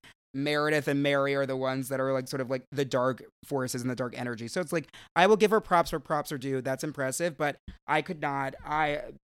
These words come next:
with, if you have one Jen, you need at least four to six people to sort of, like, disseminate that and just sort of, like, uh, balance that energy off. And I just, like, I, I,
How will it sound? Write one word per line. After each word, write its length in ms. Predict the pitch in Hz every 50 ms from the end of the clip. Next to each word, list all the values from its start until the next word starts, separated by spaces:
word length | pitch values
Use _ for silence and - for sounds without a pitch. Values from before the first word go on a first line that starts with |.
| - -
with, 200 | 170 185 202 196
if 160 | 196 196 156
you 100 | 202 202
have 200 | 202 220 214 151
one 300 | 131 135 160 165 165 151
Jen, 260 | - 151 151 151 139
you 80 | 135 143
need 160 | 156 160 156
at 160 | 147 139 143
least 300 | 139 151 175 170 - - - _
four 320 | - 151 151 147 147 147 143
to 80 | 143
six 280 | 131 - - 156 - -
people 340 | - - 156 143 - 139 131
to 60 | 131
sort 180 | - - 131 127
of, 80 | 113
like, 160 | 131 123 - _ _ _ _ _ _ _ _ _ _
disseminate 460 | - 143 131 - 147 139 143 143 139 135
that 100 | 135 135
and 160 | 139 139 127
just 160 | - 135 -
sort 80 | 160 139
of, 100 | 131 -
like, 180 | - 117 117 - _ -
uh, 360 | - - - - 110 117 - 147
balance 460 | 123 - 139 135 135 139 139 135 -
that 100 | 147 131
energy 400 | 135 131 135 131 123 127 127 123
off. 180 | 117 117 113
And 120 | - 123 127
I 120 | 127 127 120
just, 280 | - 131 123 - -
like, 240 | 131 127 123 120 -
I, 160 | 127 127 127 - - -
I, 300 | 135 139 135 139 135